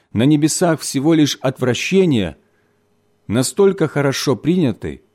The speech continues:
что Бог обоняет их приятное благоухание.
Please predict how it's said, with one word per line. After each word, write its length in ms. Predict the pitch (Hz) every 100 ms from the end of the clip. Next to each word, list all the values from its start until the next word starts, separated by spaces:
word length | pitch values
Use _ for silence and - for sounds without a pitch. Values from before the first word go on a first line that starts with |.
| _ _ _ -
что 320 | - - 101
Бог 420 | 123 165 135 117 - _ _ _ _
обоняет 760 | 147 135 135 139 160 170 170 -
их 380 | - 135 - _
приятное 760 | 117 107 95 120 131 127 120
благоухание. 840 | 101 107 101 101 104 92 90 71